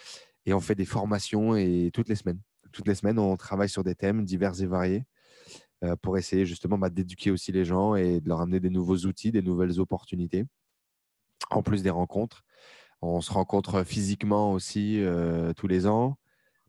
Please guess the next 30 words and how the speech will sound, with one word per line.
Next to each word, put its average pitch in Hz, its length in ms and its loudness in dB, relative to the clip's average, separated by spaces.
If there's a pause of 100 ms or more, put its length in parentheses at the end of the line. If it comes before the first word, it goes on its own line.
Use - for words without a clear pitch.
(120)
Euh, 85 380 -6
on 82 100 -4
crée - 180 -2
une 110 60 2
grande 107 200 0
famille. 92 360 -4 (420)
Je - 80 -18
pense - 180 0
que - 100 -18
ça 101 100 -4
me 92 60 -4
caractérise 95 580 -4
bien. 113 460 2 (420)
Et, 92 200 0
euh, 87 180 2
aujourd'hui, 87 340 0
on 101 60 2
a 98 60 0
une 90 60 0
centaine - 280 -2
de 101 100 4
personnes 98 460 -2
qui, 87 200 -6
qui - 140 -12
font 92 160 -6
partie 90 320 -4
de, 85 240 0
de 85 120 -4
notre 87 180 -4
tribu. 95 440 -2